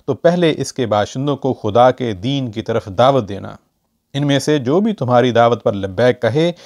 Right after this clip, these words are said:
इसे कबूल कर लेना, और जो इसे कबूल करने से इनकार करे, इससे ज़िल्लत व रसवाई के साथ जजिया वसूल करना।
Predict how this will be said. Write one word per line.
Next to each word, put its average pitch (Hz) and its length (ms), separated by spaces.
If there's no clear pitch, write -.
इसे 135 240
कबूल 110 360
कर 95 160
लेना, - 260
और 131 120
जो 165 220
इसे 160 220
कबूल 135 320
करने 117 280
से 104 180
इनकार 131 380
करे, 143 280
इससे 160 360
ज़िल्लत 123 340
व 120 100
रसवाई 110 400
के 127 120
साथ 113 320
जजिया 131 460
वसूल 113 340
करना। 98 340